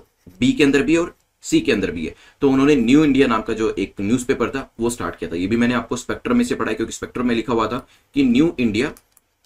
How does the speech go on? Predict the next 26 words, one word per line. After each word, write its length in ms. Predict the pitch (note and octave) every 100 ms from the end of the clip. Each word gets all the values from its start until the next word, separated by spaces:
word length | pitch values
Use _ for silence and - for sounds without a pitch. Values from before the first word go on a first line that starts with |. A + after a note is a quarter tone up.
| _ _ _ _ _ _ _ _ _ _ -
and 160 | C#3 D3
कॉमनवेल्थ, 580 | C#3 B2+ C3 A#2+ F#2 - _ _ A2+
ये 140 | C3+
दो 240 | A2+ D3
newspaper 520 | E3 C3+ B2 G#2+ F#2 C3+
उनके 380 | - A#2 A#2 G#2+
द्वारा 300 | G2+ C3+ - _ _ -
शुरू 300 | - D3 A#2+
किए 220 | G2+ E2+
गए 140 | D2+
थे। 100 | D#2
तो 140 | - G2
ध्यान 240 | G#2+ A2+
रखिएगा, 260 | B2 B2+ B2+
तीसरी 280 | - A2+ A#2+
statement 300 | A#2+ A#2+ A2
आपकी 140 | G#2+
correct 240 | G#2 A#2 A#2+
हो 80 |
जाती 280 | A2 G#2 -
है। 100 | D3+ - - - -
Second 300 | - E3 F3
statement 300 | D#3 - A#2
पे 60 | F#2
आते 220 | D#2 D#2+
हैं, 120 | -